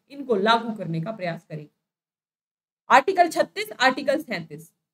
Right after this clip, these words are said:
बिल्कुल क्लियर है दोनों चीजें, बहुत बढ़िया।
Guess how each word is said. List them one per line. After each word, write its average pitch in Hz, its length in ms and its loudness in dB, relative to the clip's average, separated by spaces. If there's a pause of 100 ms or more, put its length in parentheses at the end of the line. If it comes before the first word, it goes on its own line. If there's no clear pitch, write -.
बिल्कुल 349 340 -4
क्लियर 311 540 4
है 359 280 2
दोनों 277 300 0
चीजें, 320 380 -6 (400)
बहुत 214 140 -2
बढ़िया। 160 280 -6